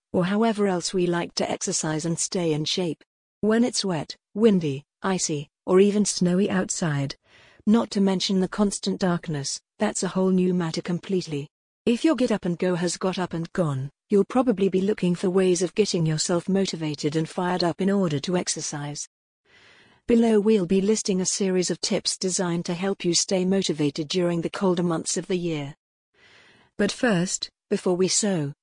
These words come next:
we'll begin by looking at why so many of us struggle to find motivation during the winter. Why do we struggle to get motivated during the winter? Many people out there love fall and winter, and consider them their favorite seasons of the year.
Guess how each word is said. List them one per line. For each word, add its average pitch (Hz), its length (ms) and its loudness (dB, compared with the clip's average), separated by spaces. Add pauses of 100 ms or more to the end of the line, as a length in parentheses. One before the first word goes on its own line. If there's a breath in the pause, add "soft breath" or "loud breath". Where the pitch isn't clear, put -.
we'll 208 180 6
begin 214 360 2
by 190 160 0
looking 208 360 2
at 180 120 -4
why 180 220 2
so 190 180 0
many 202 320 4
of 165 100 -2
us 160 120 -2
struggle 180 500 -2
to 165 100 -8
find 170 320 -2
motivation 170 680 0
during 170 280 -2
the 160 120 -6
winter. 165 460 -4 (1600 soft breath)
Why 214 260 2
do 240 160 2
we 269 140 4
struggle 202 420 0
to 180 80 -2
get 190 220 0
motivated 165 640 0
during 175 340 0
the 170 100 2
winter? 160 480 0 (600)
Many 247 280 6
people 214 360 0
out 170 180 -2
there 180 160 2
love 190 180 0
fall 196 300 2
and 190 140 0
winter, 170 500 -2 (180)
and 196 160 0
consider 214 440 0
them 165 180 -2
their 170 140 0
favorite 202 460 0
seasons 170 540 -2
of 160 120 -4
the 190 100 -2
year. 156 380 -6